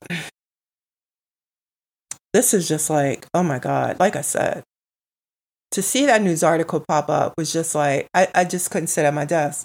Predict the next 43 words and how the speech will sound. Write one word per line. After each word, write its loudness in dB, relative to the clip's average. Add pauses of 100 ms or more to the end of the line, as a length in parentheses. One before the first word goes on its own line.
(120)
I, 4
I, 4
I 6
didn't 0
know 2
what -2
to -8
do. -4 (1300)
Other 6
than 4
I 6
really 2
wanted 0
to 0
scream, -2 (200)
but 2 (380)
I -2
can't 0
scream -2
in -2
my -2
apartment 0
and -2
have 2
people -4
in -2
my 0
building, -2 (140)
you -4
know, -2
trying -2
to -4
figure -2
out 0
what 0
the -16
fuck -2
is -8
going -2
on 0
in -6
here. -8 (800)
Um, 4